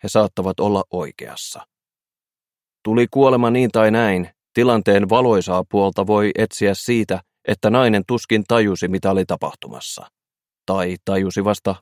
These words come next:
aivan viime hetkellä. Meta, metamfetamiini, oli varmasti pitänyt siitä huolen. Se herättää käyttäjässään niin voimakkaan seksinnälän ja euforian, että kaikenlainen ennakkoaavistelu olisi ollut mahdotonta.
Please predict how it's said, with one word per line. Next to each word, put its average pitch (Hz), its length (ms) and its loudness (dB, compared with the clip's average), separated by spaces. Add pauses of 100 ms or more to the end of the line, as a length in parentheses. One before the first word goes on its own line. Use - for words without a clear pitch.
(140)
aivan 98 300 0
viime 90 300 -2
hetkellä. 64 580 -12 (1600)
Meta, 98 380 0 (440)
metamfetamiini, 92 920 0 (360)
oli 107 200 4
varmasti 110 460 2
pitänyt 95 380 0
siitä 95 280 -2
huolen. 62 440 -12 (760)
Se 110 160 2
herättää 131 440 4
käyttäjässään 110 720 2
niin 131 240 0
voimakkaan 107 580 2
seksinnälän 92 880 -2
ja 107 140 2
euforian, 87 720 0 (320)
että 110 240 0
kaikenlainen 123 680 2
ennakkoaavistelu 101 1120 2
olisi 104 260 2
ollut 95 240 0
mahdotonta. - 720 -6